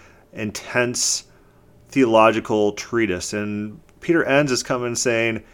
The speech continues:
looks like he just kinda rabbit trails. He doesn't quite defend his points accurately,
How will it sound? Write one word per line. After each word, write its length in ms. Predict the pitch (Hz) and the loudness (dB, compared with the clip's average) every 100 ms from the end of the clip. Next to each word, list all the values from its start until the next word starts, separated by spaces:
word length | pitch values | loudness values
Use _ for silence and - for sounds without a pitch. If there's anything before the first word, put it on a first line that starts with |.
| - _ - | -20 _ -6
looks 220 | 185 202 | -4 2
like 120 | 269 | 2
he 80 | 202 | 2
just 180 | 175 - | -2 -2
kinda 240 | 175 139 | 2 2
rabbit 460 | 107 101 113 131 135 | 2 4 6 8 6
trails. 680 | - 135 131 127 127 127 - | 4 6 8 10 8 6 2
He 100 | 110 | 4
doesn't 640 | 135 131 131 117 - - | 6 6 4 -2 -8 -20
quite 360 | - 135 127 127 | 0 4 4 2
defend 380 | 123 127 120 | -2 0 0
his 240 | 117 113 - | 0 -2 -4
points 720 | - 120 113 110 107 - - - - - - _ _ - | -8 -4 -2 0 -2 -4 -6 -10 -20 -20 -20 _ _ 2
accurately, 1080 | 127 123 135 110 120 120 117 117 117 117 | 6 6 4 0 2 4 6 6 4 2